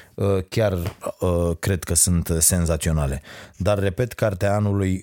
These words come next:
cred că asta e, um, A avea sau a fi a lui Eric Fromm. Și tot de la el, uh, uh, Arta de a iubi, din care vă voi citi ceva mai încolo. Bun, hai să vedem, fraților, uh, cum a fost anul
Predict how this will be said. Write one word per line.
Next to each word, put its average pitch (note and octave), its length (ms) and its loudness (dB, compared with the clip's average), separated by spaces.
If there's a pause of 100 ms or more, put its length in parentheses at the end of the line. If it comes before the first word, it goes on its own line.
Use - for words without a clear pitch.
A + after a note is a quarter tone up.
cred F#2+ 180 0
că - 100 -2
asta F#2 340 0
e, F#2+ 360 0 (120)
um, E2 800 0 (1000)
A F#2 180 0
avea F2 220 0
sau F2+ 260 2
a D#2+ 40 0
fi F#2 200 -2
a F2+ 60 2
lui E2+ 340 0
Eric F2 320 0
Fromm. D2 440 -4
Și A2 500 0
tot A#2 180 -2
de G2 80 0
la F#2+ 180 2
el, B2 220 0
uh, G2+ 920 0
uh, G2 140 2
Arta G2 320 2
de E2 100 0
a F2 60 2
iubi, E2+ 360 2
din E2+ 160 0
care F2 220 2
vă E2 120 0
voi E2 180 0
citi G2+ 360 0 (160)
ceva G2+ 220 0
mai G2 160 2
încolo. D#2+ 300 -2
Bun, C3 520 -2 (360)
hai D#3 180 0
să D3 100 0
vedem, A#2 340 0
fraților, B2 560 0 (300)
uh, A#2 720 2 (1900)
cum E3+ 180 0
a D3 80 2
fost C#3+ 300 0
anul C3 320 2